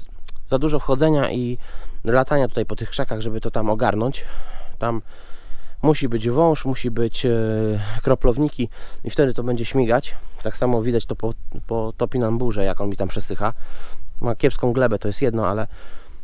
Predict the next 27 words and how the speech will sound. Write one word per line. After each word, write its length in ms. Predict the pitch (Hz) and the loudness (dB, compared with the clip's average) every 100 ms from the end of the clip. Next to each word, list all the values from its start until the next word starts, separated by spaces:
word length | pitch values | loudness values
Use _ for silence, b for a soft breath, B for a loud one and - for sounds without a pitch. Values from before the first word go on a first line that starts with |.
| - | -4
no 60 | 120 | 0
ja 100 | 131 | 2
tam 140 | 135 | 0
przez 300 | 127 135 - | -2 -4 -6
długi, 260 | 117 139 131 | -4 -2 -2
długi 200 | 135 127 | -6 -2
czas 180 | 135 127 | -2 0
dawałem, 480 | 127 127 127 123 113 B B | -2 -2 -2 -2 -2 B B
e, 360 | 113 113 113 110 | -4 -2 -2 -2
wiadro 380 | 120 131 127 120 | 0 0 0 -4
wody 340 | 127 117 113 104 | -4 -4 -6 -4
dziennie, 460 | 101 131 131 131 143 B B B B - | -2 -2 -2 -4 -6 B B B B -4
a 100 | 127 | -4
i 80 | 131 | -2
tak, 360 | 143 135 - | -2 -4 -4
e, 300 | 127 117 117 110 b b b b b b b - - - - - - - - | -4 -4 -4 -6 b b b b b b b -8 -6 -4 -6 -6 -6 -4 -2
na 140 | 120 | -2
koniec 320 | - 127 117 | 0 -2 -2
dnia 260 | 110 123 117 | -4 -2 -2
był, 340 | 113 107 107 104 | -2 -4 -6 -6
że 160 | 107 | -6
tak 100 | 110 | -4
powiem, 240 | - 107 104 | -2 -4 -4
suchy 400 | - 123 - 104 | -6 -4 -4 -4
i, 240 | 101 98 95 B B B B | -4 -4 -4 B B B B
i 320 | - 101 101 - - | -2 0 0 -2 -4
klapnięty, 600 | - 117 113 95 92 104 | 0 0 2 2 2 2